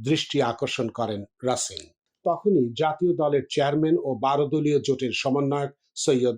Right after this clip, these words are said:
এহসানুল হুদা মাইক ছাড়াই জাবেদ রাসিনকে উদ্দেশ্য করে বলেন, "দুহাজার তেইশ সালে যখন আন্দোলন হচ্ছিল, তখন আপনারা কোথায় ছিলেন?"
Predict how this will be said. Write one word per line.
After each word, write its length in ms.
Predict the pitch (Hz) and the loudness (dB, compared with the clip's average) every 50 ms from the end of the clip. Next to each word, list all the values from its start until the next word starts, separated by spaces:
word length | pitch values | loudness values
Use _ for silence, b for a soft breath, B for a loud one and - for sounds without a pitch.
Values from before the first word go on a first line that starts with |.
| _ - | _ -4
এহসানুল 520 | 123 131 127 - 170 165 156 160 151 127 | -2 -2 -2 0 0 2 4 4 4 2
হুদা 260 | 110 143 139 135 135 135 | 2 0 0 2 2 2
মাইক 380 | 131 123 127 131 143 156 151 - - | 2 2 2 2 0 0 -2 -4 -12
ছাড়াই 400 | - - 160 147 135 90 80 - _ B B B B B _ 107 | -4 -2 0 0 0 -2 -4 -12 _ B B B B B _ 0
জাবেদ 320 | 139 135 135 139 131 120 131 | 2 2 4 2 0 0 0
রাসিনকে 460 | 143 143 139 - 160 139 135 147 139 | 0 0 0 0 -2 -2 2 0 0
উদ্দেশ্য 480 | 120 104 98 101 151 143 - - 127 | 0 0 0 0 0 0 0 -2 -4
করে 240 | - - 127 117 120 | -4 -2 -2 0 0
বলেন, 340 | 117 131 135 135 147 151 156 151 B B B B B 151 | 2 2 2 4 4 2 2 0 B B B B B 0
"দুহাজার 340 | 180 180 208 214 - 226 220 - - | 0 2 2 0 0 -2 -4 2 4
তেইশ 260 | 220 214 208 - - | 4 4 4 2 0
সালে 180 | 214 202 196 | 2 2 2
যখন 300 | 180 175 175 175 180 175 | 2 2 0 0 2 0
আন্দোলন 520 | 175 - 170 160 160 151 165 165 170 165 156 | 0 0 2 2 2 4 4 4 6 4 4
হচ্ছিল, 460 | 147 165 156 - - - 123 104 95 - B B B B B - | 2 0 -4 -2 -2 -2 -2 -2 -4 -8 B B B B B -2
তখন 260 | 165 - - 175 160 | -2 0 4 2 4
আপনারা 380 | 147 139 - - 143 135 135 131 | 4 2 -2 -2 -2 -2 -2 -2
কোথায় 360 | - 147 143 - - - 120 - | -2 -6 -6 -2 -2 -2 -2 -2
ছিলেন?" 340 | - - 131 139 151 170 | -2 0 0 0 2 0